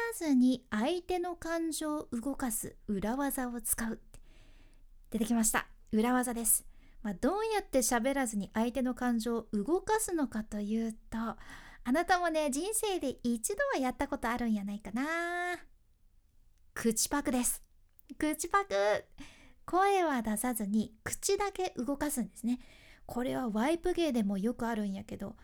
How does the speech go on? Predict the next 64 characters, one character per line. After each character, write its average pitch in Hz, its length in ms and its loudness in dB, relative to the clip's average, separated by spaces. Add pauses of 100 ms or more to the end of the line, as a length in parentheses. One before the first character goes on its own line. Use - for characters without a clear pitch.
(240)
声 427 160 0 (180)
は 277 100 0
出 233 120 0
さ 302 180 0
ん 277 60 2
け 214 100 -4
ど、 254 220 0 (360)
「す - 180 0 (100)
ご 359 100 0 (480)
い」 - 60 -8
っ - 20 -18
て - 200 -2
言 247 120 2
っ - 20 -2
て 240 160 -2
る 254 100 -2
よ 262 100 0
う 247 40 2
に 208 120 0
口 254 360 0
を 240 140 0
動 240 140 -2
か 240 140 -6
し - 80 -6
た 208 100 -8
り、 214 180 -4 (580)
「お 233 280 6
い 339 80 6
し 453 280 4 (140)
そ 480 500 2
う」 - 60 -10 (140)
っ - 40 -18
て 240 280 0
大 320 420 4
き 254 160 -4
く 202 120 0
口 - 280 -6
パ 214 120 -4
ク - 120 -10
す 226 100 -2
る 214 120 -2
ん 208 40 -6
で 220 100 -8
す - 120 -6
ね。 277 140 2 (600)
ま 233 100 -2
あ、 - 20 -4
こ 285 120 -2
れ 302 140 0
は 302 260 0 (460)
ブ 254 120 2
イ 349 120 -2
テ 359 100 -6
ィ 381 40 -2
ー 403 160 4
ア - 20 6
ー 392 60 2
ル 294 60 2
の 202 120 2
音 196 200 -6
と 214 140 -8
か、 - 260 -10
生 285 300 2
中 381 140 -4